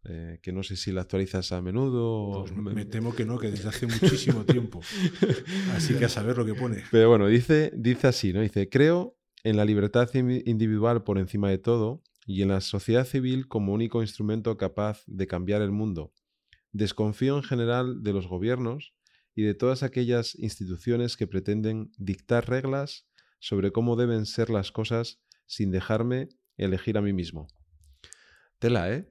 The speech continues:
Speaker 2: Telita, sí, telita.
Speaker 1: Tela, pero, o sea, yo la leí, la leí ayer, eh,
Speaker 2: Ujú.
Speaker 1: preparando la, la entrevista, y, y, mm, me gustó mucho porque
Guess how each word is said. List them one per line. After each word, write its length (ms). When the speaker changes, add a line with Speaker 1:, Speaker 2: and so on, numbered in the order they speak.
Speaker 2:
Telita, 420
sí, 200
telita. 420
Speaker 1:
Tela, 460
pero, 480
o 100
sea, 100
yo 120
la 140
leí, 200
la 140
leí 160
ayer, 560
eh, 180
Speaker 2:
Ujú. 440
Speaker 1:
preparando 420
la, 320
la 100
entrevista, 640
y, 540
y, 60
mm, 760
me 120
gustó 260
mucho 300
porque 440